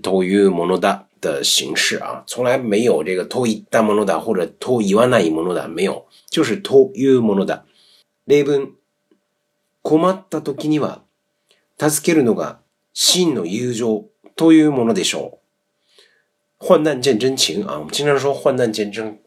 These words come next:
见真情。困った時には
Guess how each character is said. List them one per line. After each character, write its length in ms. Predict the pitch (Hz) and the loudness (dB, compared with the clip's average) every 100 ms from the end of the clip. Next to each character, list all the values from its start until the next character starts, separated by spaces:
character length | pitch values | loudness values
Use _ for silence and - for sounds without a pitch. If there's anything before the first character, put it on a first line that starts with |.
| 98 - | -12 -2
见 180 | 123 | 0
真 160 | 113 117 | 0 -4
情。 320 | - 78 76 _ _ _ _ _ _ _ _ _ _ _ _ - - - | -6 -8 -14 _ _ _ _ _ _ _ _ _ _ _ _ -20 -20 -16
困 280 | - 143 160 | 2 4 4
っ 160 | 165 - | 0 -4
た 120 | 160 | -6
時 260 | 131 - 110 | -4 -4 -2
に 100 | 120 | -2
は 280 | 101 - | -2 -6